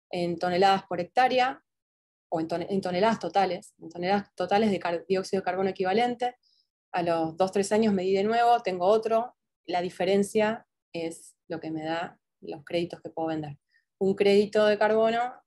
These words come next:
es una tonelada de dióxido de carbono equivalente. Em, se le descuentan las emisiones, se descuentan, eh, esto de la incertidumbre,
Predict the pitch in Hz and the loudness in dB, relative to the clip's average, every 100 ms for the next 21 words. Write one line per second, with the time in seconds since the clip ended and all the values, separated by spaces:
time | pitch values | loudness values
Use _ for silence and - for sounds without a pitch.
0 | _ _ 170 170 175 - - _ - 175 | _ _ -4 -4 -4 -10 -20 _ -8 -2
1 | 180 170 170 170 180 180 190 165 156 160 | -2 -2 -4 -2 0 2 0 -2 -2 -4
2 | 160 170 165 160 160 165 170 - _ 170 | -6 -10 -10 -8 -6 -6 -8 -14 _ -20
3 | - 151 147 147 - - _ _ _ _ | -16 -12 -12 -14 -20 -20 _ _ _ _
4 | _ _ _ _ - 180 170 165 160 160 | _ _ _ _ -4 0 2 0 -2 -4
5 | 160 190 185 180 208 202 202 202 202 202 | 0 2 2 2 2 4 4 4 2 0
6 | 202 226 240 254 247 - 170 - 175 175 | 2 2 2 2 -2 -6 -12 -6 -4 -2
7 | 185 180 170 170 160 - _ _ _ _ | 0 0 -2 -6 -10 -12 _ _ _ _
8 | - 165 160 156 156 156 _ _ _ _ | -14 -10 -8 -10 -14 -20 _ _ _ _
9 | _ _ _ - 190 147 175 165 165 170 | _ _ _ -6 -4 0 0 2 0 -2
10 | 165 202 247 240 226 240 | -2 0 2 2 2 0